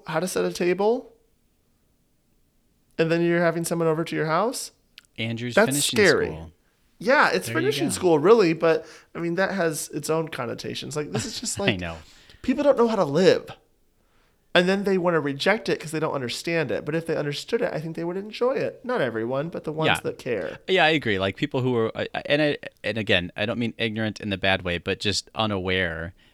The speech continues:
Speaker 2: I th-,
Speaker 1: Unaware,
Speaker 2: can, can
Speaker 1: yeah.
Speaker 2: poke fu-, fun at or kinda turn their nose to it, but
Speaker 1: Well,
Speaker 2: after
Speaker 1: it's,
Speaker 2: some
Speaker 1: it's, you know,
Speaker 2: exposure, they're
Speaker 1: I know
Speaker 2: like,
Speaker 1: people,
Speaker 2: "Oh."
Speaker 1: I know people who, you know, live like trash.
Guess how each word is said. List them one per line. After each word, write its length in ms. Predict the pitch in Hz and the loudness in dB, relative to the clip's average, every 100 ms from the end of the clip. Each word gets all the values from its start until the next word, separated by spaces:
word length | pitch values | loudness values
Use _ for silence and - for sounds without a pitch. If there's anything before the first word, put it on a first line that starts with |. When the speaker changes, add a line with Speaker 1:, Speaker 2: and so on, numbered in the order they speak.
| _ - | _ -4
Speaker 2:
I 60 | 104 | -2
th-, 80 | - | 0
Speaker 1:
Unaware, 540 | 208 214 202 190 131 | 0 2 2 2 -2
Speaker 2:
can, 80 | 90 | -2
can 100 | 147 | -4
Speaker 1:
yeah. 140 | 135 | 0
Speaker 2:
poke 260 | 180 196 - | 0 0 -2
fu-, 380 | - 160 123 98 - | -2 2 2 0 -4
fun 480 | - 123 98 98 101 | 0 2 2 0 -2
at 420 | 98 92 95 98 | -4 -4 -4 -4
or 380 | 98 90 87 - - - _ | -6 -4 -6 -8 -18 -20 _
kinda 220 | 127 113 | -4 -2
turn 300 | - 120 107 | -4 -4 -2
their 120 | 101 | -2
nose 540 | 95 92 92 92 - - _ | -2 -4 -4 -4 -4 -8 _
to 340 | - 101 90 87 | -12 -10 -8 -8
it, 160 | 90 - - | -10 -10 -4
but 240 | 95 92 - _ | -4 -4 -10 _
Speaker 1:
Well, 260 | 202 214 208 | 2 6 6
Speaker 2:
after 280 | 131 208 | 4 2
Speaker 1:
it's, 120 | 160 147 | -2 -2
Speaker 2:
some 100 | 135 | 0
Speaker 1:
it's, 120 | 190 | 0
you 40 | |
know, 40 | 160 - | 0 0
Speaker 2:
exposure, 520 | 113 104 95 98 123 - - - | -2 -2 -2 -4 -6 -12 -20 -6
they're 140 | - 202 | 2 4
Speaker 1:
I 20 | |
know 100 | 226 | 4
Speaker 2:
like, 100 | 190 | 2
Speaker 1:
people, 320 | 180 170 160 | -4 0 4
Speaker 2:
"Oh." 960 | 160 160 254 262 254 247 214 143 110 185 | 4 2 -4 -6 -6 -6 -2 0 0 2
Speaker 1:
I 100 | 202 | 4
know 180 | 233 208 | 6 4
people 440 | 190 180 170 165 | 2 2 4 4
who, 460 | 170 156 147 143 139 | 4 2 2 0 -2
you 80 | 156 | 0
know, 280 | 135 123 - | 0 0 -2
live 280 | 170 196 175 | 0 2 4
like 180 | 151 127 | 2 2
trash. 460 | - 92 92 92 | -2 2 2 0